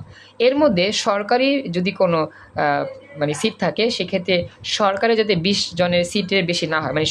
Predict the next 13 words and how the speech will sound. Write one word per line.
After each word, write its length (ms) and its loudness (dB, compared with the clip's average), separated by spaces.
সরকারি 360 2
থেকে, 240 0
মানে 100 0
সরকারি 300 0
চাকরির 380 0
মধ্যে 260 -2
যাতে 120 -2
বিশ 220 -4
জনের 200 -2
বেশি 140 -6
না 180 -2
হয়। 120 -12
বাকি, 340 0